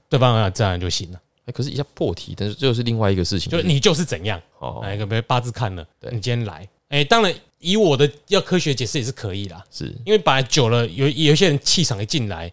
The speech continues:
Speaker 1: 以，以荣格的说法而言，他的无意识跟你的无意识对接。
Speaker 2: 对。
Speaker 1: 因为荣格本来就有在讲无意识这方面了。
Speaker 2: 对。
Speaker 1: 他说他在治疗病人的时候，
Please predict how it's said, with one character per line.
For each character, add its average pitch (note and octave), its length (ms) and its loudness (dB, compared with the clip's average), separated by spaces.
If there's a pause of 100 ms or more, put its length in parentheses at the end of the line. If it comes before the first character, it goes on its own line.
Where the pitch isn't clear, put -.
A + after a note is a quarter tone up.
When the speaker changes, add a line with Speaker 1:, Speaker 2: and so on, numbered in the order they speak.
(120)
Speaker 1:
以， C#3 300 -2
以 - 20 4
荣 D3+ 180 4
格 D#3+ 80 4
的 C#3 80 4
说 D3+ 180 2
法 A#2 100 -2
而 A2+ 60 0
言， A2 220 -2
他 D#3 160 4
的 D#3 80 4
无 C3+ 160 -2
意 D3+ 40 -4
识 C#3+ 180 -4
跟 C#3+ 120 0
你 A#2 140 -4
的 G#2 100 -4
无 G#2+ 120 -4
意 A#2+ 40 -6
识 C3 120 -4
对 A2+ 200 -4
接。 G2 320 -8 (220)
Speaker 2:
对。 - 120 -6
Speaker 1:
因 G#3 40 -2
为 B2 60 -8 (160)
荣 E3 240 2
格 E3 180 6
本 - 160 0
来 B2 80 0
就 E3+ 160 2
有 B2+ 80 2
在 D#3+ 100 6
讲 A2 160 0
无 A#2 200 -2
意 C#3 40 0
识 B2+ 140 -4
这 A#2+ 100 -2
方 G#2 140 -2
面 G#2 160 -4
了。 E2+ 180 -12
Speaker 2:
对。 D2 160 -8 (140)
Speaker 1:
他 F#3 140 0
说 G#3 120 2
他 G3 160 2
在 F#3+ 80 2
治 F#3+ 220 0
疗 B2+ 220 2
病 C3+ 240 0
人 G#2+ 120 -2
的 G#2+ 60 -2
时 G#2 180 -4
候， G#2 320 -4